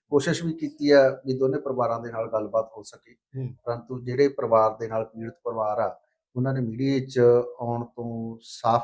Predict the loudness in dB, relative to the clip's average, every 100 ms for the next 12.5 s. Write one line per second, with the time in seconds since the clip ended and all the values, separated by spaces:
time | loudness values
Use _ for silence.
0 | -2 -6 -4 -4 -4 -4 -4 -6 -6 -2
1 | -2 -4 -8 -6 -4 -4 -4 -4 -4 -6
2 | -8 -12 -14 _ -6 -6 2 2 2 -2
3 | -2 -2 -2 0 2 0 -4 -6 -6 -6
4 | -8 -6 -2 -2 -2 -8 -12 _ _ _
5 | -14 -10 -10 -14 _ _ -2 -2 0 0
6 | 4 4 2 -2 -2 -2 -4 -4 -2 -2
7 | -2 -4 -4 -6 -8 -6 -6 -6 -10 -6
8 | -4 -4 -6 -10 -16 _ -18 -8 -6 -6
9 | -4 -2 -2 -4 -6 -4 -6 -8 -6 -4
10 | -2 -2 -2 -4 -10 _ _ _ _ _
11 | 2 6 6 4 -2 0 -2 -4 -6 -6
12 | -8 -12 _ -8 -8